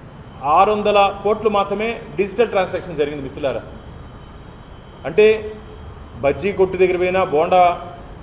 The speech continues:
కొట్టుకు పోయినా, కొబ్బరికాయ అమ్మేవాడి దగ్గర పోయినా, పూలు అమ్మేవాడి దగ్గర పోయినా, పాలు అమ్మేవాడి దగ్గర పోయినా డిజిటల్ ట్రాన్సాక్షన్ జరుగుతుంటే, జగన్మోహన్ రెడ్డి ట్రాన్సాక్షన్స్ మాత్రం అన్ని క్యాష్ ట్రాన్సాక్షన్సే.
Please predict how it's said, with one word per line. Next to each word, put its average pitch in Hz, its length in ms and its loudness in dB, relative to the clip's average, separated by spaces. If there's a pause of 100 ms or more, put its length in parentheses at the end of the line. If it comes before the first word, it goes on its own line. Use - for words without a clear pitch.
(340)
కొట్టుకు 165 220 -2
పోయినా, 175 400 0 (680)
కొబ్బరికాయ 180 600 4 (460)
అమ్మేవాడి 175 300 4
దగ్గర 165 200 2
పోయినా, 175 360 -2 (380)
పూలు 185 180 6
అమ్మేవాడి 170 340 4
దగ్గర 165 200 0
పోయినా, 170 220 0
పాలు 165 300 2
అమ్మేవాడి 170 320 0
దగ్గర 160 140 -2
పోయినా 170 200 -4
డిజిటల్ 165 360 -4
ట్రాన్సాక్షన్ 170 380 -2
జరుగుతుంటే, 143 600 -2 (460)
జగన్మోహన్ 214 460 4
రెడ్డి 196 200 4
ట్రాన్సాక్షన్స్ 185 560 -2
మాత్రం 190 500 0 (680)
అన్ని 214 220 0
క్యాష్ 208 260 4
ట్రాన్సాక్షన్సే. 170 760 -4